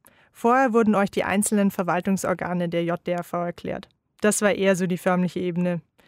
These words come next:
Es gibt aber noch jemanden, der ganz nah dran ist an den Kindern und Jugendlichen. Die Jugendleiter und Jugendleiterinnen. So wie Franka. Sie leitet gemeinsam mit Franziska, Samuel, Lisa und Nathalie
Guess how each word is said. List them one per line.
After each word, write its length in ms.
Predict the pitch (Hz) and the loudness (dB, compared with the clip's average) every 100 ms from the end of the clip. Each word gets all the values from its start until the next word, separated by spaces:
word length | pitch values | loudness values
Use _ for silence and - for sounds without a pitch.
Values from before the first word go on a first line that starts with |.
| _ - | _ -4
Es 100 | - | -2
gibt 200 | 233 262 | 2 2
aber 180 | 233 | 4
noch 140 | 220 202 | 4 4
jemanden, 420 | 214 214 214 214 | 4 6 6 4
der 100 | 190 | 2
ganz 300 | 185 196 - | 2 -2 2
nah 100 | 208 | 0
dran 240 | 185 180 | 2 0
ist 260 | 180 170 - | -2 -6 -8
an 140 | - | -4
den 140 | 185 185 | -2 0
Kindern 320 | 196 190 185 | 0 2 2
und 120 | 180 | 0
Jugendlichen. 600 | 185 180 175 175 - 190 - _ - _ _ | 0 -2 -4 -6 -8 -12 -14 _ -20 _ _
Die 100 | 208 | 2
Jugendleiter 720 | 226 247 240 226 233 254 240 | 4 4 4 2 2 2 0
und 180 | - 208 | 2 2
Jugendleiterinnen. 880 | 208 202 190 180 202 190 180 175 185 - _ _ _ _ _ | 4 2 2 0 0 0 0 -2 -6 -14 _ _ _ _ _
So 180 | - 214 | 0 2
wie 80 | |
Franka. 460 | 214 180 180 - - - _ _ _ - | 0 -2 -4 -4 -10 -14 _ _ _ -14
Sie 160 | - 254 | -2 2
leitet 400 | 254 233 240 - | 4 2 -2 -2
gemeinsam 520 | 214 208 214 240 254 | 2 4 4 4 4
mit 120 | 208 | 4
Franziska, 720 | - 202 262 262 - 269 269 | 2 0 2 0 2 2 2
Samuel, 600 | 269 220 220 233 233 226 | 2 2 2 4 4 4
Lisa 540 | 220 214 208 208 220 208 | 4 4 4 4 2 2
und 200 | - 196 | 2 2
Nathalie 500 | 190 226 226 233 | 2 0 0 0